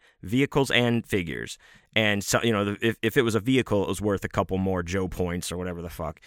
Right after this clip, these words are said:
And they would have these specials where it'd be like, okay, like, for instance, the first one I think I ever did was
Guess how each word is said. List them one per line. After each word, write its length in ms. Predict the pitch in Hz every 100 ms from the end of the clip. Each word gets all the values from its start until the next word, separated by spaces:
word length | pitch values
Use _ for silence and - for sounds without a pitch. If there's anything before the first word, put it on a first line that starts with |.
| - - - - - _ _
And 300 | 120 120 113
they 100 | 117
would 100 | 117
have 200 | 117 139
these 160 | 117 117
specials 540 | - 131 190 127 101
where 80 | 113
it'd 100 | 101
be 100 | 113
like, 240 | 107 101
okay, 460 | 117 120 131 101 98 - _ _ _ _ _
like, 220 | 110 110
for 140 | - 123
instance, 300 | 117 110 -
the 80 |
first 260 | 107 131 -
one 160 | 123 113
I 80 |
think 180 | 107 110
I 120 | 92
ever 180 | 107 90
did 340 | 82 156 127 110
was 460 | 104 98 98 95